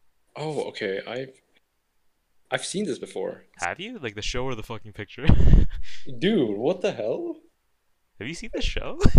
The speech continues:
Speaker 1: I swear to God, I've seen so much shit and I don't even know the names
Speaker 2: To be
Speaker 1: of it.
Speaker 2: fair,
Speaker 1: Yeah,
Speaker 2: it
Speaker 1: I
Speaker 2: is a
Speaker 1: have
Speaker 2: very
Speaker 1: seen this.
Speaker 2: generic-ish looking show. D-, when did he watch this
Speaker 1: Yeah,
Speaker 2: show? What
Speaker 1: yeah,
Speaker 2: the
Speaker 1: dude.
Speaker 2: fuck?
Speaker 1: I, I think <laughs> Oh, that's funny.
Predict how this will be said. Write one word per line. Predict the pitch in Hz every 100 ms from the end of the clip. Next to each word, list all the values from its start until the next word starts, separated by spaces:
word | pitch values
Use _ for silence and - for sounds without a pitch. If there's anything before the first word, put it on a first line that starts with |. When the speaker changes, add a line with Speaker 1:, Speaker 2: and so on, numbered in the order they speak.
| - - - - - - - - - - -
Speaker 1:
I | 101
swear | - 135
to |
God, | 101 95 92
I've |
seen | 104 95
so | - 90
much | 87
shit | - 98
and | 87
I | 85
don't | 90
even | 90 90
know | 82
the |
names | 82 82
Speaker 2:
To | -
be | 160
Speaker 1:
of |
it. | -
Speaker 2:
fair, | 156 117
Speaker 1:
Yeah, | 87 120
Speaker 2:
it |
Speaker 1:
I | 135
Speaker 2:
is | 127
a |
Speaker 1:
have | 117
Speaker 2:
very | 120 117
Speaker 1:
seen |
this. | -
Speaker 2:
generic-ish | 101 101 101 - 101 -
looking | 101 95 98 101
show. | - 87 85 - _ _ -
D-, | 107
when | 127
did | 160
he | 220
watch | 117 117 -
this | 131 117
Speaker 1:
Yeah, | 104
Speaker 2:
show? | 87
What | 85
Speaker 1:
yeah, |
Speaker 2:
the | 85
Speaker 1:
dude. | 82 403
Speaker 2:
fuck? | - - _ _ _ -
Speaker 1:
I, | - - _ _ _ -
I |
think | - _ _ _ - _ _ _ _ _ _ - - - _ 269 262 240 240 - 220
<laughs> |
Oh, | 370 370 359
that's | 359 -
funny. | - 339 349